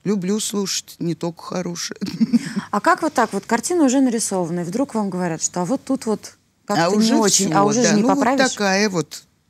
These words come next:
Speaker 1: родилась такая. Че ж теперь делать?
Speaker 2: Бывает обидно? Есть какие-то вещи, которые вы
Speaker 1: Да нет,
Speaker 2: не
Speaker 1: очень
Speaker 2: согласны?
Speaker 1: часто я, между прочим, начинаю на ней рисовать другую.
Speaker 2: А, прям сверху?
Speaker 1: Прям сверху,
Speaker 2: Вот
Speaker 1: да.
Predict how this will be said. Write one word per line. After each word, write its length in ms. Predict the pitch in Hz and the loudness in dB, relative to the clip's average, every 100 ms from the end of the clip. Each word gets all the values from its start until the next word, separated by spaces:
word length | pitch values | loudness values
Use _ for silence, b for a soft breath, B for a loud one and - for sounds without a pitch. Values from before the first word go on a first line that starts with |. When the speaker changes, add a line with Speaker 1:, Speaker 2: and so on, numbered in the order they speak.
| _ _ - | _ _ -6
Speaker 1:
родилась 640 | 175 175 240 160 147 - | -2 2 2 4 2 2
такая. 560 | - 180 - 123 110 - _ _ | 0 -4 -4 -6 -6 -14 _ _
Че 140 | - | -6
ж 100 | 151 | -6
теперь 340 | - - - 143 | -8 -10 -8 -4
делать? 300 | 151 123 160 | -4 -4 0
Speaker 2:
Бывает 360 | 247 330 392 302 | 4 4 4 2
обидно? 440 | 220 240 170 180 | 4 2 2 0
Есть 220 | 175 311 | 2 0
какие-то 420 | - 302 277 226 | 0 0 0 2
вещи, 380 | 220 220 240 - | 0 2 2 0
которые 480 | - 214 220 208 202 | 0 0 4 4 6
вы 120 | 196 | 6
Speaker 1:
Да 80 | 247 | 6
нет, 280 | 277 277 214 | 6 6 4
Speaker 2:
не 80 | 226 | 6
Speaker 1:
очень 160 | 226 226 | 6 6
Speaker 2:
согласны? 520 | 233 214 202 185 196 | 4 4 4 2 0
Speaker 1:
часто 60 | 208 | 0
я, 100 | 208 | 0
между 340 | 208 196 175 | -2 -6 -10
прочим, 440 | 160 196 - 190 160 _ _ _ _ _ - | -8 -8 -6 -12 -12 _ _ _ _ _ -8
начинаю 600 | 185 - 185 196 196 185 | -8 -8 -10 -8 -6 -6
на 140 | 180 | -6
ней 220 | 185 202 | -6 -4
рисовать 560 | 190 170 - 175 185 156 | -4 -6 -8 -8 -8 -10
другую. 640 | 180 185 185 180 - 143 - - | -12 -10 -10 -10 -10 -14 -16 -2
Speaker 2:
А, 160 | 202 196 | 0 2
прям 220 | 202 214 | 0 0
сверху? 420 | - 190 170 - | 0 0 -2 -2
Speaker 1:
Прям 480 | 294 277 277 254 214 | 0 0 -2 -4 -4
сверху, 800 | - 175 170 175 165 - - 156 | -4 -4 -2 0 -2 -4 -14 -12
Speaker 2:
Вот 200 | - 170 | -8 -6
Speaker 1:
да. 360 | 156 170 165 | 0 2 2